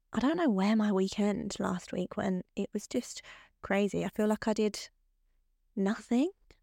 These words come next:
on the Saturday 'cause I went out on Friday, and then on Saturday, I feel like I literally, yeah, just did absolutely nothing. Um, so then I left everything that I had to do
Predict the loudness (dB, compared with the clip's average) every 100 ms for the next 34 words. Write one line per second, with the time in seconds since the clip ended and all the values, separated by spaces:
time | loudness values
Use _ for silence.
0 | _ _ 2 2 2 -2 -6 -4 -4 0
1 | 0 -2 -8 _ _ -20 _ -4 2 4
2 | 6 6 4 2 2 2 4 4 4 2
3 | 0 -2 _ _ _ _ _ _ _ 0
4 | 2 4 4 2 0 0 2 2 0 -4
5 | -20 -20 _ -4 -2 -2 -2 -2 0 -2
6 | -2 -2 -6 -10 -20 _ _ _ _ _
7 | _ -6 0 2 2 0 -2 0 -4 -4
8 | -2 -4 -8 _ _ _ 0 2 2 0
9 | -6 -4 -2 -2 -4 -4 0 0 0 0
10 | 0 0 0 -2 -6 _ _ 0 2 0
11 | -2 -6 -14 -12 -8 -4 0 2 4 2
12 | 2 0 0 0 -4 -2 0 0 2 0
13 | -2 -4 0 2 4 0